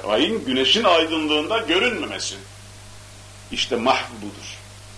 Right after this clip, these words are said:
Onun için mahvetmek, imha etmek, yok etmek anlamında değildir. Ama helak etmek,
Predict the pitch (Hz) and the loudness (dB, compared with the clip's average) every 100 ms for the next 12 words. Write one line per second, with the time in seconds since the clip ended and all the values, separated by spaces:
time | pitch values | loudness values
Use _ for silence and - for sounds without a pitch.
0 | - - - - - - - - - - | -16 -18 -18 -18 -18 -18 -18 -18 -16 -2
1 | 165 262 - 160 - - - 208 226 185 | 2 4 4 4 2 -6 4 4 6 2
2 | 185 247 240 180 180 202 202 202 160 196 | 2 2 2 0 4 6 6 2 0 2
3 | 208 180 180 208 170 165 170 175 226 208 | 4 2 0 0 2 2 2 2 4 2
4 | - 123 117 - 117 190 277 247 240 262 | 2 0 0 0 4 6 4 0 0 0
5 | 294 - | 0 -4